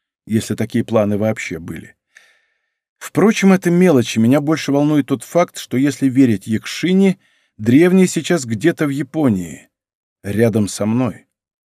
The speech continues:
Значит, и этот Байху, скорее всего. Но данный факт мы с Хирану в разговоре не поднимали.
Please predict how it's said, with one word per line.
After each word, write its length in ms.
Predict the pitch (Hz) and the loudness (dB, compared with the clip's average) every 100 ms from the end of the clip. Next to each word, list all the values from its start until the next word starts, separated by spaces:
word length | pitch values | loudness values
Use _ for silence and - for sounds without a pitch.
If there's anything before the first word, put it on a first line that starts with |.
| _ _ _ - | _ _ _ -10
Значит, 560 | 95 90 143 175 180 | -8 -2 0 0 0
и 20 | 175 | 0
этот 240 | 180 180 | 0 -2
Байху, 480 | 117 120 113 - 107 | 2 2 2 -2 -10
скорее 380 | - 101 101 98 | -6 -4 -2 -4
всего. 440 | - 104 98 87 _ _ _ _ _ _ _ _ _ _ _ - | -8 -10 -10 -12 _ _ _ _ _ _ _ _ _ _ _ -4
Но 260 | 104 147 | 0 2
данный 460 | 147 120 156 151 131 | 2 2 4 4 0
факт 400 | - 143 165 - | 2 0 0 0
мы 160 | 127 | 0
с 40 | 143 | -2
Хирану 380 | - 113 139 143 | -4 -2 -2 -2
в 80 | |
разговоре 460 | 131 101 107 117 127 | -4 -2 -2 -2 0
не 120 | 123 | -2
поднимали. 800 | 120 123 120 123 104 - - | -4 -4 -2 -2 -4 -6 -16